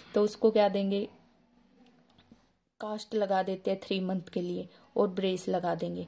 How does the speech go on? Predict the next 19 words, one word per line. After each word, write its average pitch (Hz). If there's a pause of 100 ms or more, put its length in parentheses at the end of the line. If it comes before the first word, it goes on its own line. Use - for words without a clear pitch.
(300)
तो 220
उसमें 240
क्या 233
होता 202
है, 202
Acetabulam 208
डेवलप्स 208
हो 208
जाता 190
है, 190
brace 196
को 202
हटा 190
देंगे 190
और 196
फिर 202
physiotherapy 180
करवाते 170
हैं। 175